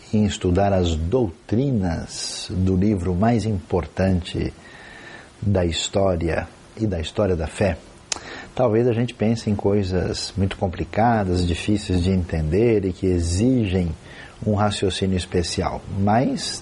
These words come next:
nas Escrituras nós vamos encontrar não só o estudo da teologia, mas uma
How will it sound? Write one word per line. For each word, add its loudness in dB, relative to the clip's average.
nas 2
Escrituras 0
nós -2
vamos 0
encontrar 0
não 2
só 0
o 2
estudo 0
da 0
teologia, 0
mas 2
uma 4